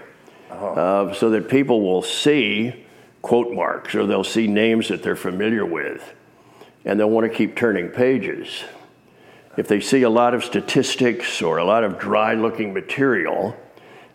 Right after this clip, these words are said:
Speaker 2: uh, yeah, they may get bored with the book. Uh, stories really entice us. So when you think about great storytellers, J-, Jesus and his parables, uh, Mister Lincoln and his yarns,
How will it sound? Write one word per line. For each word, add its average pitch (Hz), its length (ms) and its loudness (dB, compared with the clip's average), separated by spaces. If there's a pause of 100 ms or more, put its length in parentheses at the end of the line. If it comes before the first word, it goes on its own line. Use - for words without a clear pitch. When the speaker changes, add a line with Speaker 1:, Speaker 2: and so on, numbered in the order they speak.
Speaker 2:
uh, - 60 -2
yeah, 117 1000 4
they 156 140 4
may 135 160 2
get - 500 -4
bored 92 260 -2
with 78 120 -8
the 80 60 -6
book. 73 420 -8 (1200)
Uh, 90 280 2
stories 127 580 2
really 110 380 4
entice 101 460 0
us. 90 120 -4
So 147 160 2
when 170 120 2
you 165 120 4
think 180 220 0
about 123 340 2 (440)
great 117 240 2
storytellers, 110 920 2
J-, 92 300 -2
Jesus 117 580 -2
and 110 100 0
his 107 200 -2
parables, 107 920 -2 (720)
uh, 101 320 2
Mister 107 400 2
Lincoln 123 480 2
and 107 180 2
his 113 380 0
yarns, 107 1080 0